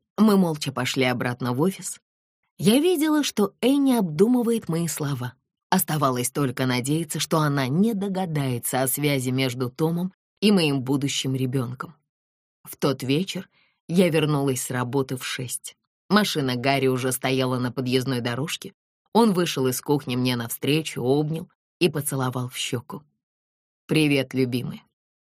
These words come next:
Хороший был день?» «Да, куча работы». «Здорово. Хочешь, посиди в саду, а я принесу туда ужин?»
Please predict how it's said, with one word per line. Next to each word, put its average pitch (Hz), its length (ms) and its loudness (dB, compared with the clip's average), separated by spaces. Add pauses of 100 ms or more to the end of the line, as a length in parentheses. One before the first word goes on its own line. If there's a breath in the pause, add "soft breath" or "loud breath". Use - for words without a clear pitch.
Хороший 147 580 0
был 156 180 -2
день?» 131 280 -8 (520)
«Да, 214 260 2 (340)
куча 233 420 0
работы». 127 580 -4 (800)
«Здорово. 147 540 -2 (600)
Хочешь, 220 580 0
посиди 135 440 2
в - 40 -4
саду, 120 420 -6 (480)
а 165 100 4
я 131 200 4
принесу 120 480 -2
туда 117 280 -2
ужин?» 123 380 -6